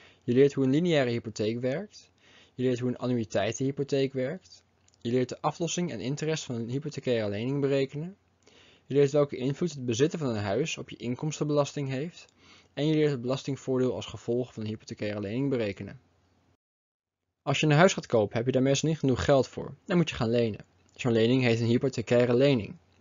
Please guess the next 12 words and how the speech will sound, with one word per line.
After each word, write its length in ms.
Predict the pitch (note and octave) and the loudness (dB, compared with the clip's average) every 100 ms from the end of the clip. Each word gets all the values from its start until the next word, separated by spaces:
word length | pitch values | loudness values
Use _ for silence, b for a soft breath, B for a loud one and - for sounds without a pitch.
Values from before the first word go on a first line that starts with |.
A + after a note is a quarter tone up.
| B B B B | B B B B
Die 120 | E3 | 6
werkt 200 | F#3 F3+ | 6 4
als 120 | D3 | -6
volgt. 420 | - G2+ - - - | -6 -6 -8 -14 -8
De 100 | A#2 | -2
bank 440 | B2 F3 A3 - | 0 0 -2 -10
verstrekt 640 | - - A#2 - - C#3 - | -16 -10 -10 -6 -2 -2 -2
een 100 | A2+ | 0
lening 320 | B2 D#3 D3 | 2 2 0
aan 100 | A2+ | -4
een 140 | A2+ | -2
lener. 360 | B2+ C#3 A2+ - | 2 2 0 -6